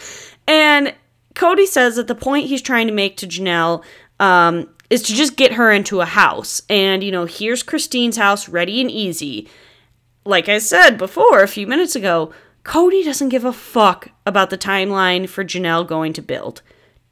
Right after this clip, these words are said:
Cody has no intention of building on Coyote Pass.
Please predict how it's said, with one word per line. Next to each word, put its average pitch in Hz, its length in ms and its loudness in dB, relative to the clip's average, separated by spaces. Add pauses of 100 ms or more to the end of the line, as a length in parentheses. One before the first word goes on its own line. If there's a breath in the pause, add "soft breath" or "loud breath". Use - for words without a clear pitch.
Cody 415 400 4
has 339 240 0
no 254 220 -6
intention 180 720 -6 (200)
of 202 220 -8
building 160 580 -4 (140)
on 175 140 -8
Coyote 156 420 -4
Pass. - 520 -10